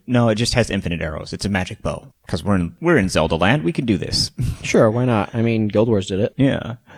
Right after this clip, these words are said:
Speaker 1: So the bow still functions in the same way that it did before. It's just a little less mundane. And you don't have to worry about the player ending up in that situation where they have zero. Uh,
Speaker 2: Yeah,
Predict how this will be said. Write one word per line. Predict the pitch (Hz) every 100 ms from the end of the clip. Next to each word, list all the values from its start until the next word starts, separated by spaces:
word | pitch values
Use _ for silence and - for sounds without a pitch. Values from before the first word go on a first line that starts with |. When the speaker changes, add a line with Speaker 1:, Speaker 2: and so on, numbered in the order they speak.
| -
Speaker 1:
So | - - 101 90 87 - -
the | 104 113 110 107
bow | 92 143 185 139
still | - 147 135
functions | - 135 180 - 107 95
in | 85
the | 87
same | - 113 98 92
way | 95 95
that | 90 90
it |
did | 90 95
before. | 123 - 71 78 104 -
It's | 101 -
just | 95 87
a | 90
little | 95 98 104
less | 92 87 -
mundane. | 98 113 82 80 76 104 - - - - - - -
And | 104 101 104
you | 104
don't | 117 131
have | 123 131 123 -
to | 123
worry | 104 113 127
about | 117 110 107
the | 95
player | - 107 101
ending | 101 98 98 101
up | 101
in | 107
that | 98 -
situation | - 80 80 - 92 82
where | 80 82
they | 87
have | 87 87
zero. | 82 101 80 - - -
Uh, | 120
Speaker 2:
Yeah, | 117 113 135